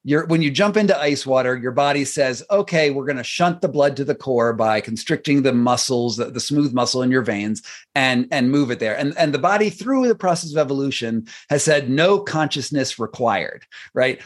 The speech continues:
We can ju-, we'll, we will just do this. However, there's also this conscious component where you could look at an ice bath and say, "Hey, I don't wanna go in there because that would be bad." And so,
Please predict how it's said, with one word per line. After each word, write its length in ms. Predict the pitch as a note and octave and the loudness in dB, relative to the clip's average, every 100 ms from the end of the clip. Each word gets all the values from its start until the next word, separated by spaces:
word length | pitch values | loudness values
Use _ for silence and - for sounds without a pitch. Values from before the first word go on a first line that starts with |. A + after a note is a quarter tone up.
| - | -2
We 140 | D3 | 0
can 120 | C#3 | 2
ju-, 160 | C3+ C3+ | 2 2
we'll, 160 | C3 C#3+ | 0 -2
we 160 | C#3+ | 0
will 160 | C3+ B2 C3 | 0 0 0
just 180 | B2 - | -2 -2
do 140 | B2+ | -2
this. 240 | G2+ G2 - _ _ - | -2 -6 -10 _ _ 0
However, 420 | F3+ D4+ F#3+ D3 | 2 4 4 2
there's 220 | D3 C#3+ | 2 2
also 240 | D#3 D3 C#3 | 0 0 -2
this 120 | C3 | -4
conscious 400 | C3 C3+ C3+ B2+ | -2 -2 -2 -4
component 420 | A2+ G2+ G2 F#2+ | -6 -6 -8 -6
where 100 | C3 | -4
you 80 | B2 | -2
could 140 | C#3 | -2
look 220 | A3 - | 0 2
at 60 | E3 | 2
an 100 | C3 | 2
ice 200 | B2 - | 0 -2
bath 180 | A2+ A2+ | -4 -4
and 100 | A2 | -4
say, 240 | A#2 G2+ - | -4 -2 0
"Hey, 160 | D3 | 0
I 160 | A#2 C#3 | 2 0
don't 160 | D3 | 0
wanna 180 | B2+ A#2+ | -2 -2
go 180 | A2+ A#2+ | -2 -2
in 120 | B2+ | 0
there 180 | A#2+ G#2 | 0 -2
because 260 | G2+ G2 G2+ | -6 -8 -8
that 160 | G#2+ | -8
would 140 | C3 A2 | -8 -8
be 140 | A#2 | -6
bad." 480 | G#2+ C#3 G#2+ F2 - - - | -2 0 0 -4 -8 -18 -4
And 160 | D3 C#3+ | -2 2
so, 320 | E3 C#3+ | 2 2